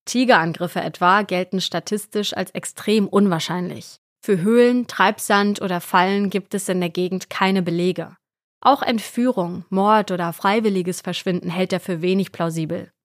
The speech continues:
weil sie voraussetzen würden, dass Jim ohne Geld, ohne Pass und ohne Vorbereitung ein neues Leben beginnt. Oder dass Täter unter perfekten Umständen handeln, ohne Spuren zu hinterlassen.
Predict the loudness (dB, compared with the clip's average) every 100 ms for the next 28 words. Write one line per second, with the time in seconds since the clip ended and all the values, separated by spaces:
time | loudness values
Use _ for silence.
0 | 0 0 2 0 4 4 4 0 0 -2
1 | 2 2 2 -2 -4 _ -8 0 4 4
2 | 2 2 2 2 2 2 0 -4 -2 2
3 | 4 2 4 2 2 -2 0 0 0 2
4 | 2 2 4 4 4 2 0 0 0 0
5 | 0 0 2 2 0 0 2 2 2 -2
6 | -6 -8 -12 -18 _ _ _ 2 2 2
7 | -2 -2 -2 0 2 4 4 4 0 -2
8 | -4 -6 -2 -4 -2 -6 0 0 0 0
9 | -2 -2 0 0 0 -4 -10 -8 2 2
10 | 2 0 0 -2 0 -4 -4 -4 -6 -6
11 | -8 -12